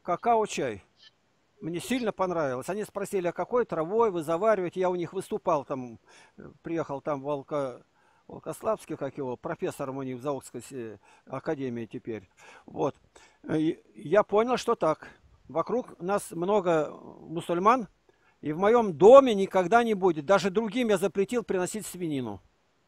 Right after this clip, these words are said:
Почему? Ибо за него умер Христос. Я спрашиваю, скажите, вы верите, что в человеке душа и тело? Просто как? Ну да.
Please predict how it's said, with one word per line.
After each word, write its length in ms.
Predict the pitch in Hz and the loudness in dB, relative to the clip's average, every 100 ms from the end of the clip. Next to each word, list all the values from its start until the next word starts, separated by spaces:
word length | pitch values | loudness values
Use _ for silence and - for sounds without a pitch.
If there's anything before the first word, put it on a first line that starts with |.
| _ | _
Почему? 460 | - - 190 131 - _ | -6 -4 -4 -6 -8 _
Ибо 220 | - 135 139 | -12 -8 -4
за 160 | 151 | -2
него 260 | 160 170 208 | -2 2 2
умер 220 | 202 175 | 2 -2
Христос. 640 | - 165 - 131 107 - _ _ _ _ _ | -4 -6 -6 -6 -8 -12 _ _ _ _ _
Я 180 | - 233 | 0 0
спрашиваю, 480 | - 214 180 - 180 | 2 2 2 0 -6
скажите, 480 | - 220 214 180 151 - - - | -2 0 0 -2 -4 -10 -20 -12
вы 220 | 208 233 | -2 0
верите, 340 | 269 269 202 | 2 2 0
что 160 | 190 214 | -4 -4
в 60 | 190 | -2
человеке 580 | 226 226 247 - 196 - - | 2 4 2 2 0 -2 -10
душа 380 | 160 233 - 208 | -6 -2 4 4
и 80 | 180 | 4
тело? 340 | 190 143 113 | 2 0 0
Просто 300 | 202 185 208 | -4 -6 0
как? 240 | 214 - _ _ - | 0 0 _ _ -8
Ну 180 | 180 214 | -4 2
да. 220 | 175 | 2